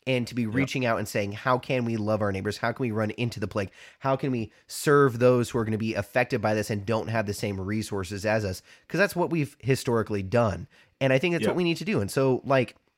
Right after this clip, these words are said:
Speaker 1: honestly, whatever, and whatever that looks like in whatever your context is of being the body of Christ, like, get to it, because we don't want these situations to arise. We don't want these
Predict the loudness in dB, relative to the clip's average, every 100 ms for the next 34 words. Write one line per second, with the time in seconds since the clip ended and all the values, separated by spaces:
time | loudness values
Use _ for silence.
0 | _ 0 2 2 0 2 4 2 0 -4
1 | -6 -4 0 2 2 0 0 -2 -2 -2
2 | 0 -2 -2 -2 0 0 -2 -2 -4 -2
3 | -2 -2 -4 -2 -2 -4 -6 _ -20 _
4 | 0 0 0 0 2 2 2 4 4 2
5 | -2 -2 0 0 -4 -6 -2 -2 -6 -16
6 | -6 -6 -6 -6 -2 -2 -4 -10 -20 _
7 | -2 2 2 0 -10 _ -4 2 2 2
8 | 0 2 4 2 -4 -4 -4 -6 -14 -8
9 | -4 -2 0 0 -2 -4 -2 -2 0 0
10 | -2 0 0 0 0 2 0 0 -4 -4